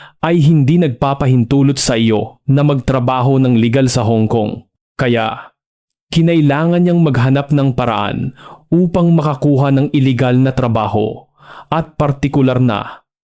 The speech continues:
isang delikadong gawain. Ang panahon ng pagkawala ni Jessie ay mas maikli kumpara kay Sumarti. Si Sumarti ay nawala apat na araw bago iyon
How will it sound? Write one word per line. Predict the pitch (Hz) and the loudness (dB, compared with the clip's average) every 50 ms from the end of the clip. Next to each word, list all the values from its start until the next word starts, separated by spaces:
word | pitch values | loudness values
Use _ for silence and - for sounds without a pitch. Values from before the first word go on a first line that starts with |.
| _ _ | _ _
isang | 151 151 - 185 175 180 180 165 | -4 -2 0 0 2 2 2 2
delikadong | 143 151 139 135 120 - 139 131 127 123 135 135 131 | 2 2 0 0 0 -2 -2 0 0 0 2 2 2
gawain. | 113 110 104 101 101 98 95 95 95 92 85 82 80 85 - _ _ _ _ | 0 0 0 0 0 -2 -2 -2 -2 -2 -2 -4 -6 -8 -10 _ _ _ _
Ang | - 131 131 127 117 | -4 -2 -2 -2 0
panahon | 131 120 117 110 104 123 139 143 151 | 0 -2 -2 0 0 0 0 2 2
ng | 156 151 | 0 0
pagkawala | 143 151 135 120 135 123 123 120 120 123 127 | 0 -2 -2 -2 -2 0 0 0 0 0 2
ni | 127 127 113 | 0 0 0
Jessie | 104 120 113 104 - - 117 104 107 - - _ _ _ _ _ _ _ _ _ _ _ 156 | 0 0 -2 0 0 0 -2 -2 -2 -4 -10 _ _ _ _ _ _ _ _ _ _ _ -2
ay | 156 151 139 | 0 2 2
mas | 135 147 175 170 - 170 | 2 2 0 0 0 0
maikli | 170 156 160 147 151 - 156 147 143 143 139 | 0 0 0 -2 -2 -2 0 0 2 0 0
kumpara | - 160 165 151 160 165 151 156 151 147 | 0 0 0 0 0 0 -2 -2 -2 -2
kay | 143 143 139 | -2 -2 -2
Sumarti. | 131 - - 135 117 107 101 101 - - 117 101 87 - - - _ _ _ _ _ _ _ | 0 0 0 0 0 0 -2 -4 -4 -4 -2 -2 -4 -6 -8 -16 _ _ _ _ _ _ _
Si | - - 170 | -4 -2 -2
Sumarti | 160 - 190 175 160 156 156 147 147 160 160 160 147 | 0 2 2 2 2 0 0 -2 -2 -2 -2 0 0
ay | 147 | 0
nawala | 143 143 131 123 123 123 131 127 | 0 2 2 2 0 0 0 0
apat | - - 127 123 123 - 127 131 | -2 -2 -4 -4 -4 -4 -2 -2
na | 131 120 107 110 117 | -2 -2 0 -2 -2
araw | 113 113 120 | -2 0 0
bago | 117 110 110 110 110 120 117 113 | 0 0 -2 0 0 0 0 2
iyon | 117 117 110 104 101 - - 120 127 | 2 2 2 2 0 -2 -4 -8 -12